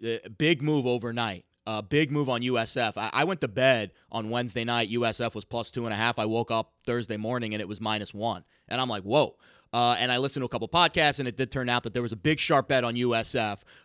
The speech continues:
uh, that went down earlier this week. And, of course, what happens? Temple wins the game by ten. So, it, you know, it doesn't always work out, but it, you're,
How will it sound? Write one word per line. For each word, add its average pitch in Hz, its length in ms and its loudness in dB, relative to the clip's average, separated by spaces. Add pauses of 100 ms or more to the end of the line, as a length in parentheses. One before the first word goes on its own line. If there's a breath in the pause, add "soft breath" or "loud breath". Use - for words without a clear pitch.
uh, 113 280 0
that 123 160 2
went 120 180 -2
down 113 240 -2
earlier 113 260 -2
this 104 220 -8
week. 143 420 0
And, 123 120 0
of - 100 -10
course, 139 260 0
what 127 120 2
happens? 101 300 -2
Temple 113 280 -4
wins 107 160 -8
the 104 60 -12
game 95 160 -10
by 92 80 -14
ten. - 180 -16 (280 soft breath)
So, 160 480 6
it, 170 180 -2
you 185 80 2
know, 170 80 4
it 170 120 4
doesn't 269 280 8
always 233 280 8
work 165 220 4
out, 156 320 6
but 156 340 0
it, 180 160 -4
you're, 185 240 0